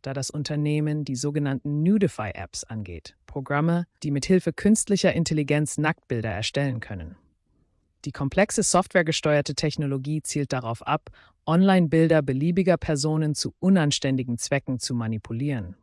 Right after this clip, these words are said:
was zu zahlreichen Datenschutz- und Ethikproblemen führt. Apples Standpunkt: Apple bezieht hier klar Stellung gegen solche Anwendungen.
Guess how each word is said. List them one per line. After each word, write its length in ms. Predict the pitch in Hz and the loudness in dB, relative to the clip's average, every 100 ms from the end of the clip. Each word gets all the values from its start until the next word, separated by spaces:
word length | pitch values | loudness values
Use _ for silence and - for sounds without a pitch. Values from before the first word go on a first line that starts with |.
| _ | _
was 180 | 131 - | -8 -6
zu 140 | 139 | -8
zahlreichen 720 | - 151 151 170 151 156 143 | -2 2 4 4 2 2 -2
Datenschutz- 720 | 135 139 - 156 165 160 - - | 0 0 0 -2 -2 -2 -4 -8
und 200 | 135 - | -10 -4
Ethikproblemen 920 | 147 147 117 - - 107 104 95 98 | -4 -4 -8 -12 -14 -10 -8 -8 -10
führt. 500 | - 87 85 - - _ _ _ _ _ - | -12 -14 -14 -16 -20 _ _ _ _ _ -2
Apples 400 | 175 - 160 - | 0 2 0 0
Standpunkt: 600 | - 165 202 185 175 - | 2 2 2 0 -2 -2
Apple 320 | 160 - 165 | -4 0 0
bezieht 380 | 143 147 - 147 | -2 -4 -6 -6
hier 200 | - 147 | -4 -6
klar 380 | - - 156 170 | -6 0 2 4
Stellung 560 | - - 165 147 92 - _ | 2 4 4 4 -2 -10 _
gegen 260 | 143 139 139 | -6 -4 -2
solche 360 | 123 120 - | -4 -6 -6
Anwendungen. 640 | 139 143 117 101 95 90 92 | -4 -4 -4 -8 -8 -10 -12